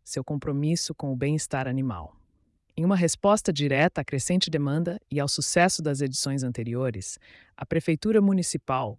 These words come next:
por meio da Secretaria de Cuidado e Proteção Animal, secupa, anuncia a ampliação das vagas para castração gratuita de gatos no bairro de Mangabeira.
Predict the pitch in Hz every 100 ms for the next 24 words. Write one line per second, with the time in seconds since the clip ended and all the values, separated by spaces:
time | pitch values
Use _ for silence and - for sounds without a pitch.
0 | - 147 147 165 151 143 151 143 135 135
1 | 147 139 - 135 131 143 139 139 123 -
2 | 143 135 127 127 123 98 - 113 - -
3 | 202 - 101 - 160 170 156 - 226 202
4 | 175 208 208 175 - 185 170 135 143 143
5 | 165 180 - 139 - 135 - 135 - 165
6 | 175 170 - 170 180 180 151 143 143 160
7 | 175 151 127 135 147 151 147 147 135 127
8 | 117 98 87 87